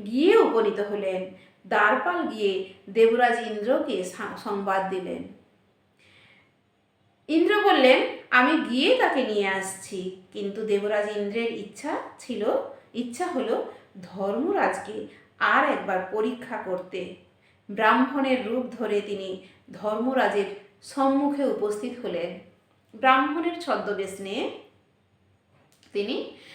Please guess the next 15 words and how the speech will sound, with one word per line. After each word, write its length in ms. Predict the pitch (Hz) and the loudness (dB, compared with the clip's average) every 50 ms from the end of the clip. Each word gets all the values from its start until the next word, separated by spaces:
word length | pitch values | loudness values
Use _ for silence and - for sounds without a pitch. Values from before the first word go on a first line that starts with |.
| - - _ 196 | -20 -20 _ -12
যুধিষ্ঠিরের 540 | 226 214 220 226 226 - 269 269 320 330 | -8 -6 -6 -6 -6 -8 -8 -8 -6 -6
সামনে 440 | - - - 240 202 196 190 196 196 | -8 -8 -8 -8 -6 -6 -6 -6 -8
গিয়ে 340 | 185 202 240 330 - - - - - - _ _ _ | -8 -6 -4 -4 -4 -4 -6 -10 -14 -20 _ _ _
উপস্থিত 540 | 247 233 - 220 214 214 - 190 185 - - | -6 -4 -2 -2 -4 -2 -4 -8 -10 -8 -10
হলেন। 240 | 180 180 - - - - - _ _ _ _ _ | -10 -10 -10 -10 -12 -16 -20 _ _ _ _ _
কেমন? 420 | 311 403 - - - - - - - - _ _ _ _ _ _ _ _ _ _ _ | -4 -2 -2 -2 -4 -6 -8 -14 -18 -20 _ _ _ _ _ _ _ _ _ _ _
তারপরে 400 | - 214 214 220 220 269 269 285 294 - | 6 6 6 6 6 4 2 2 2 0
কি 80 | 320 | 2
দেখা 240 | 277 247 247 277 277 | 4 4 4 4 2
যাচ্ছে 360 | 285 277 277 - - 403 - - - - - - _ _ - | 2 2 0 0 -2 -4 -4 -4 -6 -12 -16 -20 _ _ -10
যে 120 | 214 262 285 | -6 -4 -2
ইতিমধ্যে 560 | 285 302 285 302 370 381 370 381 - 370 392 | -2 -2 -2 -2 0 2 2 2 2 2 0
কুকুরের 560 | - 311 302 294 - 339 349 359 349 277 285 | -2 -2 -4 -2 0 0 2 2 2 2 0
রূপ 140 | 302 294 254 | 0 -2 -2
ধরে 400 | 254 - 339 349 294 - - | -2 -2 0 2 2 2 0